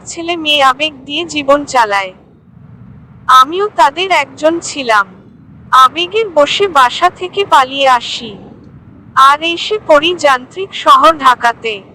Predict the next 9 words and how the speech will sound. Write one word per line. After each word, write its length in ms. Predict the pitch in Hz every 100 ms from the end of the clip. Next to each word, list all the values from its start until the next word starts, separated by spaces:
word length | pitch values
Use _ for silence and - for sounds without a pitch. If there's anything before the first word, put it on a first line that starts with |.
| - - - - - - -
আর 260 | - 277 311
এখানেই 600 | 339 - - 370 392 392
আঙ্কেলের 500 | 285 254 - 359 381
সাথে 440 | - - 262 339
কেটে 340 | 359 320 311 370
যায় 300 | - 247 247
দীর্ঘ 340 | 254 285 - 359
আট 300 | 330 262 233
বছর। 520 | 233 226 - 226